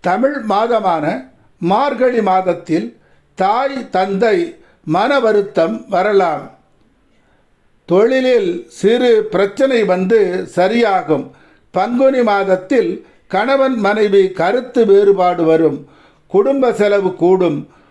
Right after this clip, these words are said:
உறவுகளால் உங்களுக்கு சில குறுக்கீடுகள் வரலாம். சரியாகும். ஆவணி மாதத்தில் தொழிலில் பணவரவு குறைவில்லாமல் இருக்கும். செலவுகள்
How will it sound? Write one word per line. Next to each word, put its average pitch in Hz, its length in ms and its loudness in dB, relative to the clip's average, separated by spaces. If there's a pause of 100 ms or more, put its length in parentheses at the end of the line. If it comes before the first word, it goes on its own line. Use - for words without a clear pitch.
(160)
உறவுகளால் 220 840 2 (300)
உங்களுக்கு 214 760 0 (420)
சில 202 240 2 (120)
குறுக்கீடுகள் 247 840 0
வரலாம். 185 600 0 (400)
சரியாகும். 165 760 0 (640)
ஆவணி 202 460 -2
மாதத்தில் 208 680 0 (1900)
தொழிலில் 233 600 2 (160)
பணவரவு 226 680 2 (960)
குறைவில்லாமல் 220 920 0
இருக்கும். 196 640 0 (520)
செலவுகள் 220 640 0